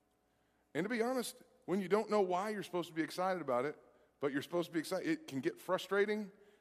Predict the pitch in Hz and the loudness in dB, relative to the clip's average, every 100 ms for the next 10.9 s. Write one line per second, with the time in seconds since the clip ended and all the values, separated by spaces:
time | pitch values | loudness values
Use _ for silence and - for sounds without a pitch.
0 | - 113 135 170 143 143 110 110 - 131 | -6 0 0 0 0 -2 -2 -6 -6 -6
1 | 113 - - - _ _ _ _ - 135 | -6 -8 -20 -20 _ _ _ _ -4 -2
2 | 147 - - - 147 175 170 160 160 139 | -2 -4 -10 -4 0 2 2 4 4 2
3 | 127 - 135 143 156 175 175 - - - | 0 -2 -2 0 4 4 2 -4 -20 -16
4 | - 117 127 123 117 113 101 110 104 92 | -6 0 2 2 0 0 2 2 0 -4
5 | 101 82 76 78 69 - _ _ _ _ | -10 -10 -12 -18 -20 -20 _ _ _ _
6 | _ _ _ _ _ _ _ _ - 156 | _ _ _ _ _ _ _ _ 0 4
7 | 185 180 185 185 165 175 185 156 147 151 | 4 4 4 6 6 4 0 -2 -2 0
8 | 143 127 135 - 143 131 135 - 170 175 | 0 0 -2 -2 -2 0 0 0 -2 -2
9 | 123 - - - - 135 - 147 151 143 | -8 -10 -20 -6 0 0 2 2 2 0
10 | 127 135 - 170 131 117 - 180 | -2 -4 2 2 2 -2 0 0